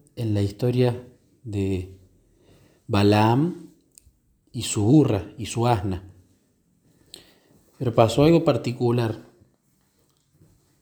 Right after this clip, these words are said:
Ayer pasó determinada circunstancia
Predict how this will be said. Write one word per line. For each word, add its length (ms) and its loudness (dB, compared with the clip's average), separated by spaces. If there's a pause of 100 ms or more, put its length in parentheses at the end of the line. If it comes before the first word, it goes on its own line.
(180)
Ayer 680 0 (1600)
pasó 280 2
determinada 760 2
circunstancia 1040 0